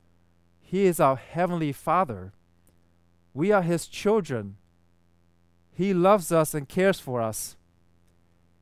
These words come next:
He understands our weaknesses and our concerns. We can go to Him in our prayers and ask for help.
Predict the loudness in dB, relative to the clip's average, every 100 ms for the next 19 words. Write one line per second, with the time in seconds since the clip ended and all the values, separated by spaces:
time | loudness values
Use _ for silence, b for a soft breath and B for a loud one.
0 | _ _ _ -6 -2 0 0 -2 -2 2
1 | 2 4 2 2 -2 -2 -4 -2 -4 -4
2 | -4 -4 -4 -8 -8 -6 -4 -6 -10 -18
3 | _ _ _ _ _ _ _ -6 -4 -2
4 | -4 -4 0 0 0 -4 -4 -2 -2 -4
5 | -12 _ _ _ _ -6 -2 0 -2 -4
6 | 0 4 4 2 -2 -12 _ _ _ -10
7 | -4 -6 -6 -10 -4 -2 -2